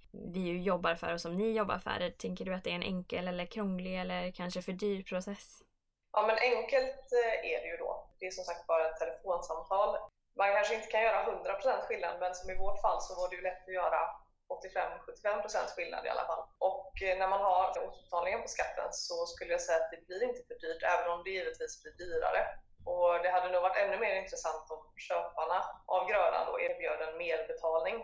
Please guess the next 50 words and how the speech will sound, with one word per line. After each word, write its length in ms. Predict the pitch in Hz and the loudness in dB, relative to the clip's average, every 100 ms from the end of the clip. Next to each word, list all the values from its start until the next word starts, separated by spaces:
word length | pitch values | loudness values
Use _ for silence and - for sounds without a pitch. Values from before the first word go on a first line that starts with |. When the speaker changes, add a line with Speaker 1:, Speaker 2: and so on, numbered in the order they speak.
| - | -4
Speaker 2:
för 80 | 170 | -4
att 160 | - | -4
man 100 | 165 | -4
kör 200 | 165 180 180 | -2 0 -2
fossilfritt. 500 | - - - - - - | -6 -8 -8 -10 -12 -6
Då 80 | 180 | -6
tror 140 | - 165 | -4 -4
jag 120 | - | -4
fler 160 | - 196 | 0 2
hade 140 | 202 202 | 2 2
bytt. 180 | - - - - _ _ | -4 -8 -16 -20 _ _
Så 100 | - 220 | -6 -2
jag 100 | 208 | 0
tror 120 | 220 | 0
framförallt 600 | 214 214 202 220 214 214 | 2 0 2 4 4 4
att 140 | 202 202 | 0 -2
det 120 | 196 190 | -2 -2
är, 80 | 190 - - 208 | -2 -8 -14 -4
det 120 | 185 | -2
är 40 | |
den 160 | 180 175 - | -2 -2 -6
extra 280 | - 170 165 165 165 - | -4 0 2 2 -2 -10
kostnaden 480 | 214 - 180 196 202 | -12 -6 0 0 0
som 160 | 202 190 | -4 -8
kanske 360 | 196 185 196 180 180 180 - _ _ - | -6 -6 -4 -2 -2 -6 -12 _ _ -4
gör 180 | 175 160 | -2 -2
att 140 | 160 | -4
folk 200 | 160 165 | -8 -8
inte 220 | 175 - | -14 -10
byter. 340 | 190 170 - - 175 175 | -8 -6 -4 -6 -4 -2
Men, 160 | 165 165 165 | -2 -2 0
eh, 160 | 160 160 - _ | 0 -4 -10 _
Men 140 | 180 175 | -2 0
så 320 | - 196 185 | -2 -4 -4
mycket 260 | 190 - 170 | -4 -8 0
mer 200 | 160 160 - - | 2 2 -2 -2
är 140 | 165 | 0
det 160 | 170 175 | 0 -2
inte. 180 | - - | -4 -4
Det 80 | |
beror 160 | 175 185 | -2 -4
ju 140 | 180 - - - - | -4 -8 -14 -20 -10
förstås 300 | - - - | -6 -6 -6
på 80 | |
hur 100 | 170 | -6
man, 300 | 165 165 165 - | -4 -4 -6 -8
man 120 | 165 | -2
kör, 400 | 175 202 180 - 170 | 0 4 4 2 -2
men, 200 | 170 170 | -2 -2
eh, 200 | 165 | -4